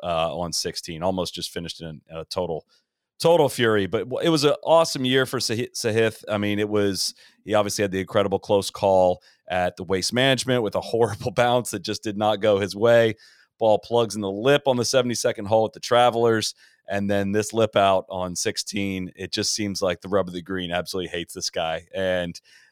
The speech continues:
it's, uh, you know, uh, you gotta go through this. Everyone, almost everyone's gotta go through a lot of close calls. It just seems like, if I'm looking at it, this is the first top five of Adam Svensson's career, and by far his best ever finish for a, a player that is,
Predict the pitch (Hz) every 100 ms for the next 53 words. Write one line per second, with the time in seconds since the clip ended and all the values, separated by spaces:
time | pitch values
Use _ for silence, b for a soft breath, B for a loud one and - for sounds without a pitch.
0 | b 104 - - - 117 113 101 90 -
1 | 92 - - - 113 123 135 135 131 151
2 | 156 147 139 127 135 131 131 135 131 131
3 | 123 120 113 117 113 113 107 110 110 110
4 | 101 - 104 110 113 90 101 - 113 107
5 | 104 98 - _ b b 110 139 135 151
6 | 156 170 160 120 120 - 139 139 - 143
7 | 143 135 127 143 110 113 123 110 123 127
8 | 123 113 - 104 107 135 196 208 b b
9 | b 95 110 107 98 120 120 127 135 143
10 | 123 101 131 - 135 127 - 127 156 -
11 | 120 107 - 104 - 120 120 110 104 101
12 | 98